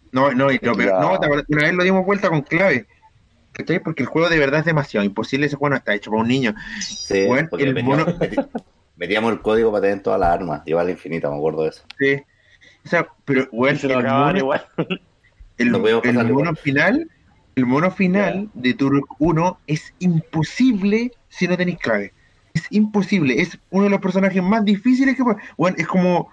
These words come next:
Speaker 1: un Shao Kahn, así que salta, tira misiles, porque no sé qué weón, como que tira misiles, tira rayos, salta, la pasa bien, es, es como un Raiden, no sé, una weón así.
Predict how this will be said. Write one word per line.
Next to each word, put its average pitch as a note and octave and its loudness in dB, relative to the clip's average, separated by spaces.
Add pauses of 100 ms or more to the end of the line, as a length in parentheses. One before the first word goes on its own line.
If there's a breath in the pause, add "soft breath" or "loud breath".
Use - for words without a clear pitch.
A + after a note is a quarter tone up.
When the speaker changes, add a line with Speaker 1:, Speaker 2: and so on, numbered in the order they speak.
(100)
Speaker 1:
un D#3+ 2
Shao E3 2
Kahn, A#3+ 0 (340 soft breath)
así D3+ 0
que A#2+ -4
salta, F3 2 (580 loud breath)
tira D3+ 2
misiles, D#3+ 2
porque C#3+ -2
no C3+ 2
sé D3+ 0
qué D#3+ 0
weón, F3 2
como D3 0
que C3+ 2
tira D#3+ 2
misiles, E3 0
tira D3 0
rayos, D3+ 2
salta, E3 0
la C#3 0
pasa C#3+ 0
bien, C#3+ 2
es, D#3 -2
es D#3+ -4
como F#3 0
un D3+ 2
Raiden, C#3+ 2
no A#2 -2
sé, - -2
una C#3 2
weón C3 2
así. C#3 -2